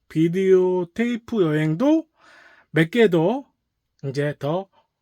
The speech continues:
업데이트가 될 예정입니다. 어, 뭐 출동 비디오 테이프 여행이 영상을 자주 찍어서 올리면 좋겠지만,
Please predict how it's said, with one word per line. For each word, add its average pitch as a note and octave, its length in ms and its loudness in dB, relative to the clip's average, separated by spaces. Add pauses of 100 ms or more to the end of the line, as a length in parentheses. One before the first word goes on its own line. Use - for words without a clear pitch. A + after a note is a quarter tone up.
(140)
업데이트가 D#3 720 -2
될 E3 260 -2
예정입니다. C#3 720 -6 (1700)
어, G#3+ 380 4 (920)
뭐 E3+ 220 -4
출동 B3 840 0 (460)
비디오 G#3 540 0
테이프 B3+ 460 -4
여행이 D#3 640 -2 (800)
영상을 E3+ 520 0
자주 D3+ 240 -2
찍어서 D#3 920 -4 (420)
올리면 E3+ 480 -2
좋겠지만, D#3 760 -6